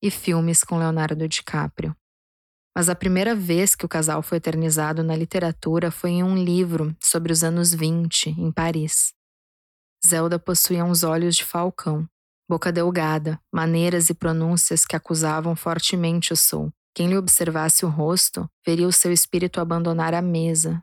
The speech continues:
para se refugiar na reunião da véspera. Voltava depois com os olhos inexpressivos de um gato, para em seguida se mostrar feliz. Essa felicidade lia-se-lhe então nas linhas delgadas dos lábios,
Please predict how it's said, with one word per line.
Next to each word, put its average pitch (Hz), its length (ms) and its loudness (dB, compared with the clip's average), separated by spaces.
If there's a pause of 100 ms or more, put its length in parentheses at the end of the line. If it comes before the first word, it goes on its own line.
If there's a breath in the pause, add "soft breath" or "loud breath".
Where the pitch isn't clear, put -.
(140)
para 175 100 0
se - 160 2
refugiar 165 680 0
na 165 80 0
reunião 160 360 2
da 160 120 0
véspera. 156 600 -2 (360)
Voltava 175 360 0
depois 170 560 0
com - 140 -6
os 165 120 0
olhos 165 280 0
inexpressivos 170 720 0
de - 80 0
um 170 120 0
gato, 160 500 -4 (160)
para 170 120 -2
em 165 80 0
seguida 165 460 0
se - 160 2
mostrar 165 340 0
feliz. 165 640 0 (420)
Essa 175 240 2
felicidade 170 840 0
lia-se-lhe 170 560 2
então 165 420 0
nas 170 240 2
linhas 170 280 0
delgadas 165 680 -2
dos 165 220 -4
lábios, 165 640 -2